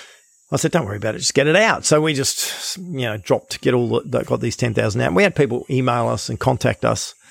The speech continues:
to say, "Oh, just letting you know that, uh, on the third line of the second, on the back page, there's a typo." And we go, "Fantastic, thank you." But at least they actually looked at it. <laughs> And then we'd simply say,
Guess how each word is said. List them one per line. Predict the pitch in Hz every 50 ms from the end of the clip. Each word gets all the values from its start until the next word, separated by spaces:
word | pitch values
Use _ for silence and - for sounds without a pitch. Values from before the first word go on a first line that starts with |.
| - - - - -
to | - -
say, | 107 - 120 123
"Oh, | 123 123 123
just | 123 131 143 - -
letting | 143 139 135 131 127
you | 127 120
know | 113 110 104 101 107 107
that, | 107 104 107 - _ - -
uh, | 107 107 110
on | 110 113 113
the | 110
third | - - 131 127 113
line | 117 113 110 113 113 117 113
of | 113 107 104 -
the | - 113
second, | 104 - - 113 - 113 110
on | 110 110
the | 110
back | 107 127 123 - -
page, | - 120 110 110 110 101
there's | - 113 107
a | 107 117
typo." | - 170 202 214 - - 95 - - _ _ _ _ _ - _ _ _ _ _ _ _ _
And | 135
we | 127 127
go, | - 147
"Fantastic, | - 180 185 185 - - - - - 95
thank | - 139 160 - -
you." | -
But | - 117 - _ _ _ _ -
at | 139
least | 170 190 - -
they | 143 123 -
actually | - 147 143 - - 120 110 101 - _ - -
looked | 120 117 139 175 170 - -
at | 123 107
it. | 131 170 262 - - - - - -
<laughs> | 113 98 - - -
And | - - 76 131
then | 143 143 127
we'd | 120 123 135 -
simply | - - 113 - - -
say, | - 131 123 127